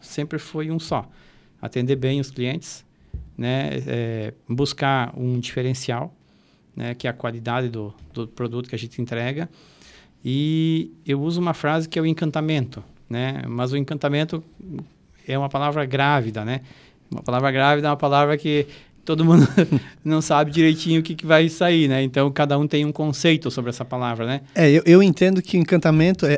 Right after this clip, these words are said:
Speaker 2: atender bem o cliente é obrigação.
Speaker 1: Sim.
Speaker 2: O encantamento é um plus.
Speaker 1: É o plus.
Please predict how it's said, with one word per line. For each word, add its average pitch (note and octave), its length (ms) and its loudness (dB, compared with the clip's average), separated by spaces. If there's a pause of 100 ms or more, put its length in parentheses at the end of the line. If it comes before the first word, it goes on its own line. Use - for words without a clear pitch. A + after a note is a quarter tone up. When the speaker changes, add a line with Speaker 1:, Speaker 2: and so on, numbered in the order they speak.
Speaker 2:
atender F3 540 6
bem F#3 160 8
o F#3 60 4
cliente F3 400 2
é - 20 8
obrigação. A3+ 580 4 (400)
Speaker 1:
Sim. C#3+ 240 0
Speaker 2:
O D3 80 6
encantamento F#3 640 6
é A3+ 40 4
um A3 60 6
plus. - 540 2
Speaker 1:
É A#2 100 -2
o C#3 60 0
plus. C3 340 -2